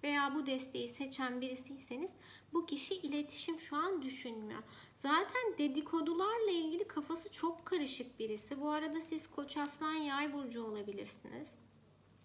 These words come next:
Veya karşı partner böyle olabilir. Sizinle ilgili kafasında ya yanlış bilgiler kuruyor bu kişi ya da dedikodular duyuyor, kötü haberler duyuyor ve bundan dolayı kararsız.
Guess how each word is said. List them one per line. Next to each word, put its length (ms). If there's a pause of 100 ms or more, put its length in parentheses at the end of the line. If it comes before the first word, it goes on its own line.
(180)
Veya 300
karşı 440
partner 560
böyle 260
olabilir. 480 (500)
Sizinle 500
ilgili 360 (380)
kafasında 520
ya 200
yanlış 540
bilgiler 640
kuruyor 360
bu 100
kişi 380 (300)
ya 160
da 140
dedikodular 800 (220)
duyuyor, 480
kötü 260
haberler 840
duyuyor 420
ve 180 (360)
bundan 500
dolayı 360
kararsız. 680